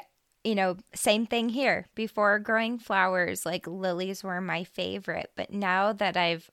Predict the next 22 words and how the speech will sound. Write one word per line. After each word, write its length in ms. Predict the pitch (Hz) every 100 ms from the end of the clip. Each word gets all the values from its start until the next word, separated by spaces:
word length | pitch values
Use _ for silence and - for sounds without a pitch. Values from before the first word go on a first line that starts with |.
| -
opened 380 | 190 208 190 180
my 180 | 170 -
eyes 460 | 165 160 170 196
to 220 | - 170 160 - - _
so 340 | - 220 190
many 320 | 196 185 185
different 600 | 175 185 - 190 175 -
varieties, 840 | - 180 165 165 175 190 208 214 202
I'm 180 | 175 170
like, 340 | 165 160 - - - - -
my 140 | 208
kids 320 | - 220 196
will 100 | 180 -
ask 240 | 175 -
me 100 | 180
that 220 | 165 147
question, 460 | - 147 - 123 165 - _
"What's 200 | 214 -
your 60 |
favorite 380 | 196 175 165 -
flower, 260 | - 180 165
Mom?" 320 | 175 165 175